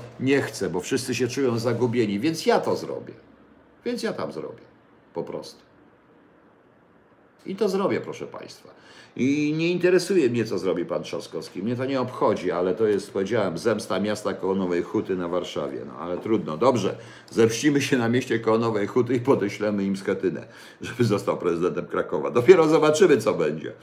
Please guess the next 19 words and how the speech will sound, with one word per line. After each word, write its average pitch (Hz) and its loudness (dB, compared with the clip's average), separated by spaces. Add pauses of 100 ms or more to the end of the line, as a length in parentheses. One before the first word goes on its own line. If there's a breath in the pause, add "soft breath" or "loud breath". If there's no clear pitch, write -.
(360 loud breath)
No, 76 -8 (280 loud breath)
niech 98 -4
się 98 -4
śmieją. 78 -6 (840 loud breath)
E, - 0
przepraszam, 113 0
ale 90 0
tutaj 92 -2
czytam. - -6 (360)
Ale 139 2
jest 170 2
rzecz 175 0
o 156 -2
wiele 147 -2
gorsza, 131 0
proszę 85 -8
państwa, - -12 (120)
ponieważ, 156 -4 (920)
e, - -8